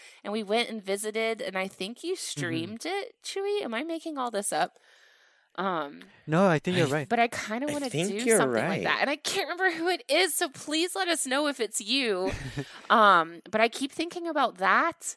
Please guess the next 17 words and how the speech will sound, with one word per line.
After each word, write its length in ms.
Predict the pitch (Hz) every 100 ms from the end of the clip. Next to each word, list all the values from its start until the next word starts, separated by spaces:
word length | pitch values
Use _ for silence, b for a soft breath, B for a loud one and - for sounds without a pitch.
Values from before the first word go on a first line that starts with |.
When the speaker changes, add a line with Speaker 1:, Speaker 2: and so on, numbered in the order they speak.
| _
Speaker 1:
and 140 | 196
that 140 | 208 214
was 100 | -
such 180 | 269 -
a 60 |
cool 380 | - - 233 226
way 200 | 226 220
to 100 | 220
do, 240 | 196 175 185
like, 200 | 170 175
the 120 | 170
farm, 840 | - - 226 226 233 233 226 226 226 b b b b b -
um, 560 | 185 175 160 160 175 _ _ _ _ _ _
because 280 | - 185 190
so 180 | - 185
many 220 | 170 185 190
tea, 400 | - 214 196 190